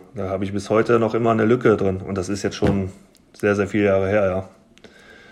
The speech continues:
Da müsste ich, wenn, manchmal mal nachfragen oder so, äh, bei meinen Eltern, wenn, wenn ich was wissen wollte, auch wegen meiner Kindheit und so. Und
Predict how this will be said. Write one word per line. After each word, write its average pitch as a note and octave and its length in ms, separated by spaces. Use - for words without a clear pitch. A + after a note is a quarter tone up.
Da - 100
müsste G2+ 240
ich, F#2+ 100
wenn, G#2+ 160
manchmal G#2+ 320
mal G2 140
nachfragen A#2+ 640
oder A2 240
so, A2+ 500
äh, G2 240
bei G2 120
meinen G2 200
Eltern, G#2+ 320
wenn, G2+ 320
wenn G#2+ 80
ich G2 120
was G2+ 240
wissen A2 220
wollte, G#2 240
auch G2 140
wegen G2+ 300
meiner A2+ 320
Kindheit A2 460
und G#2 100
so. A2 300
Und F#2+ 440